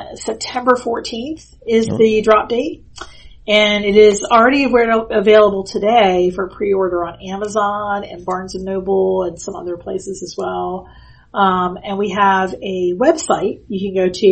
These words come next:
Speaker 1: It has all the places you can order it from.
Speaker 2: Excellent.
Speaker 1: Um, called data dash first marketing dot com.
Speaker 2: So Janet, here we are at the end of our time together. So you mentioned fifteen years.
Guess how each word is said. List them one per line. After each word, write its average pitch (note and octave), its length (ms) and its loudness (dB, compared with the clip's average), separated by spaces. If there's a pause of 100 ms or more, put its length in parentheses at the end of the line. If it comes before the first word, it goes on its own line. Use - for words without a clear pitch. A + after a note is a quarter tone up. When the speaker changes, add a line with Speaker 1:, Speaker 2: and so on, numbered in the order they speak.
(120)
Speaker 1:
It F#3 60 0
has F#3 240 -4
all A#3 320 6
the - 40 -10
places F3+ 340 -2
you F3+ 60 -14
can - 200 -12
order E3 240 -12
it - 80 -18
from. F3+ 460 -10
Speaker 2:
Excellent. - 420 -4
Speaker 1:
Um, F3+ 260 -2
called F3+ 520 -2
data G#3+ 380 6
dash F#3 580 -2 (180)
first - 680 -6 (340)
marketing G3+ 760 -6 (140)
dot - 280 -8
com. - 500 -14 (560)
Speaker 2:
So D3 160 -2
Janet, D3+ 320 4
here D3+ 120 6
we E3 120 8
are C3 300 6 (220)
at G#2+ 160 -4
the B2+ 120 -2
end C3 100 2
of B2 80 4
our B2 100 4
time B2 260 4
together. A#2 500 4 (640)
So - 100 -4
you C#3+ 80 6
mentioned F3 320 4
fifteen D3+ 440 4
years. C3+ 580 4